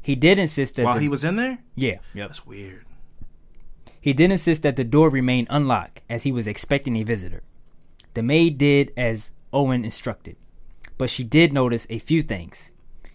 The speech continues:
Speaker 1: He had drawn the curtains, and a single lamp provided all the illumination in the room.
Speaker 2: Mm.
Speaker 1: It was enough for her to notice that Owen seemed nervous and anxious.
Speaker 2: Ooh, maybe he is a vampire.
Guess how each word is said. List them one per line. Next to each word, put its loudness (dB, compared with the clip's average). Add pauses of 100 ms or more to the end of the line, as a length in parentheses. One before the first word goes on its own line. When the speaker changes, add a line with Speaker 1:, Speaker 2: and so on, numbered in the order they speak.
(120)
Speaker 1:
He -2
had -2
drawn 4
the 0
curtains, 4
and -2
a -2
single 2
lamp 4 (400)
provided 4
all 8
the 0
illumination 0
in -6
the -10
room. -14 (180)
Speaker 2:
Mm. -4 (560)
Speaker 1:
It -2
was -2
enough 2 (100)
for -4
her 2
to -4
notice 0
that -2
Owen 0
seemed -2
nervous 0
and -6
anxious. -12
Speaker 2:
Ooh, -10 (240)
maybe -14
he -14
is -14
a -14
vampire. -16